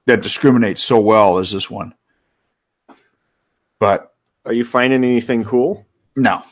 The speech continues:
Speaker 1: No, it's already been looked over. Everything's been picked over.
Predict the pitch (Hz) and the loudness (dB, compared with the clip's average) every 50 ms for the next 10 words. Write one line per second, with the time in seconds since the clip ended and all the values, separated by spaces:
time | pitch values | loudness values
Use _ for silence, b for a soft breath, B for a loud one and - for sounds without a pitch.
0 | b b b b b b b b b b b b b _ _ _ _ _ _ _ | b b b b b b b b b b b b b _ _ _ _ _ _ _
1 | _ _ _ - - - - - - 92 87 - - - - 180 170 147 120 107 | _ _ _ -20 -20 -20 -16 -10 -8 -8 -8 -8 -6 0 2 4 4 4 4 2
2 | 92 98 92 92 90 92 95 - - 98 92 90 92 92 95 - - 117 117 110 | -2 -4 -8 -8 -8 -10 -10 -8 -10 -10 -10 -10 -10 -12 -12 -10 -8 -4 -4 -4
3 | 104 98 95 - 95 92 82 - 110 104 - - 101 95 95 90 98 98 - | -4 -6 -10 -12 -14 -16 -14 -12 -12 -12 -8 -8 -8 -6 -6 -6 -8 -10 -12